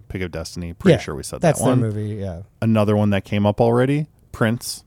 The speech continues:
Speaker 1: Purple Rain. I mean,
Speaker 2: Mm-hmm.
Speaker 1: that's, I think that's probably, like,
Speaker 2: That's,
Speaker 1: the first
Speaker 2: I'm
Speaker 1: one
Speaker 2: surprised that's
Speaker 1: people
Speaker 2: not, like, number
Speaker 1: think about.
Speaker 2: two or something.
Speaker 1: Yeah, here we go. Co-, making my way back up that list. And I don't know if this, what, how this was actually ranked, maybe just, like, ridiculousness or something like that.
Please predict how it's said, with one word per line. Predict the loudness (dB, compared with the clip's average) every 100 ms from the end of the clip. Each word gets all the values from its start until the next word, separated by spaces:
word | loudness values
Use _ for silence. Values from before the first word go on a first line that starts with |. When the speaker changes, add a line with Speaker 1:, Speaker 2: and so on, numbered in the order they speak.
| _
Speaker 1:
Purple | -4 -2 0
Rain. | 0 0 2 2
I | 4
mean, | 4
Speaker 2:
Mm-hmm. |
Speaker 1:
that's, | 2 0
I | -2
think | 0 2
that's | 2 0
probably, | 0 0
like, | -2
Speaker 2:
That's, | -6
Speaker 1:
the | -6
first | -6 -4
Speaker 2:
I'm | -6
Speaker 1:
one |
Speaker 2:
surprised | 0 4 4
that's | 2 -2
Speaker 1:
people | -4
Speaker 2:
not, | -6
like, | -8
number | -6 -4
Speaker 1:
think | -4 -4
about. | -2
Speaker 2:
two | -2 -4
or |
something. | -8 -12 -12 -12 -14 _ _
Speaker 1:
Yeah, | -6 -6 -4
here | -2
we | 0
go. | 2 0
Co-, | -2 -10 -6
making | -4 -4 -2
my | 0
way | 0
back | 0 -2 -2
up | -4
that | -4 -4
list. | -2 -4 -4 -12 -16 _ -20 -2
And | 2 4 4
I | 2
don't | 4
know | 4
if | 4
this, | 2 -4
what, | 0 0
how | 0 0
this | 0 0
was | 0
actually | 0 -2 -4
ranked, | -2 -4 -4
maybe | -2 -2
just, | -4 -6 -4
like, | -6 -6
ridiculousness | -8 -6 -8 -6 -6 -4 -8 -8
or |
something | -8 -8 -6
like | -6 -4
that. | -2 -2